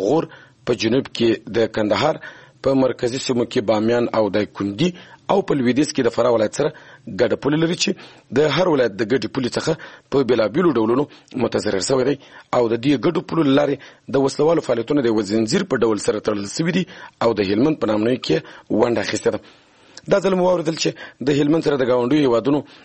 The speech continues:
او د هیواد دننه د نورو ولایتونو ګډو پولو د دې ولایت په ناامنیو کې څومره رول ترسره کړی دی. بل ځل به د امنیت پر ټینګښت، د ښې حکومتدارۍ پر اغېز، د نظر د خاوندانو،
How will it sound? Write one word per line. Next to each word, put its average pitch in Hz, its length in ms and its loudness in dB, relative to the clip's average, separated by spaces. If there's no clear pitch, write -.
او 127 120 4
د 110 120 0
هیواد 131 280 2
دننه 131 260 2
د 120 140 2
نورو 180 240 2
ولایتونو 120 420 2
ګډو 160 240 2
پولو 156 200 0
د 120 100 0
دې 135 120 2
ولایت 131 260 0
په 113 80 0
ناامنیو 139 560 -2
کې - 100 -4
څومره 156 280 2
رول 113 220 0
ترسره 107 320 -2
کړی 104 140 0
دی. 95 60 -4
بل 170 260 0
ځل 175 140 2
به 175 80 0
د 135 40 4
امنیت 151 280 0
پر 127 100 -2
ټینګښت، 120 560 -2
د 127 40 2
ښې - 180 0
حکومتدارۍ 117 640 0
پر 110 120 0
اغېز، 131 260 -2
د 123 200 2
نظر 117 260 0
د 117 100 -2
خاوندانو، 113 460 0